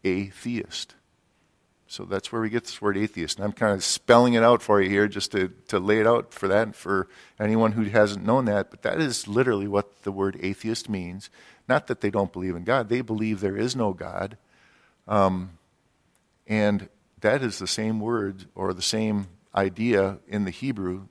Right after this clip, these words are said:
in Psalm, uh, in Psalm fourteen when David says, "The fool says in his heart, 'Atheist.'" The atheist.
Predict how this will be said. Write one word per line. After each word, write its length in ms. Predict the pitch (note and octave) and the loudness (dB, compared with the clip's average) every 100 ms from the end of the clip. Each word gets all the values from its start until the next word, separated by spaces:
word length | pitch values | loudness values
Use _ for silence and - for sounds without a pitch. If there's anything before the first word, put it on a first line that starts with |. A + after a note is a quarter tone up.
| _ | _
in 160 | F#2+ F#2 | -8 -4
Psalm, 520 | - G2+ G2 G2 G2 _ _ _ _ _ _ _ _ _ | 0 0 2 0 -6 _ _ _ _ _ _ _ _ _
uh, 380 | G2 F#2+ F2+ F#2 F2+ _ _ _ _ _ _ - | -4 -2 -2 -4 -12 _ _ _ _ _ _ -16
in 120 | F#2 | -8
Psalm 480 | F2 G2 F#2+ F#2+ F#2 _ _ _ | -4 -2 -2 -2 -8 _ _ _
fourteen 680 | - - G2 - B2+ A#2+ F#2+ | -8 0 0 0 -6 -4 -4
when 140 | F#2 | -4
David 320 | F#2+ F#2+ F2+ | -2 -2 -2
says, 460 | - A2 F#2+ - - _ _ | -2 0 0 -2 -10 _ _
"The 60 | - | -16
fool 300 | - A2 A2+ | -6 -2 -2
says 320 | - G#2 G2+ | 2 0 0
in 60 | |
his 180 | G#2 A2+ | -4 -2
heart, 300 | - F#2 F#2 _ _ _ _ _ _ _ _ _ _ - | 0 -2 -4 _ _ _ _ _ _ _ _ _ _ -6
'Atheist.'" 580 | F2+ - C2+ - - - _ _ _ _ - _ _ _ _ _ _ _ | -6 -6 -12 -12 -14 -16 _ _ _ _ -20 _ _ _ _ _ _ _
The 180 | - E2+ | -12 -8
atheist. 520 | F#2 - D#2 - - | -10 -12 -14 -16 -18